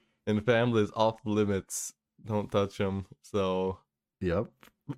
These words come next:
Speaker 1: Vin Diesel or Dom <laughs> uh, has to pull off the craziest driving stunts he ever has.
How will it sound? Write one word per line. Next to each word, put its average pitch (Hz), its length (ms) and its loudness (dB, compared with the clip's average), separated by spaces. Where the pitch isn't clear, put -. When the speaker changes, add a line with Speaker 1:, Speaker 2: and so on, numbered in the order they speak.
Speaker 1:
Vin 104 200 2
Diesel 101 680 -4
or 95 180 -4
Dom 98 520 2
<laughs> 104 100 -4
uh, 90 400 -2
has 98 240 -6
to 95 520 0
pull 101 160 0
off 98 240 0
the 104 120 -8
craziest 107 800 -4
driving 95 440 -2
stunts 98 420 -6
he 92 180 -4
ever 92 240 -2
has. 87 640 -6